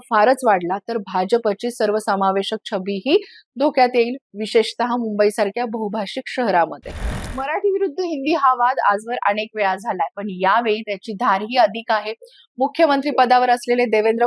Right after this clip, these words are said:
फडणवीस आणि उपमुख्यमंत्री पदावर असलेले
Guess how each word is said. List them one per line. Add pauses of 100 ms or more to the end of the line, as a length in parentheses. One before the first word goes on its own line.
फडणवीस
आणि
उपमुख्यमंत्री
पदावर
असलेले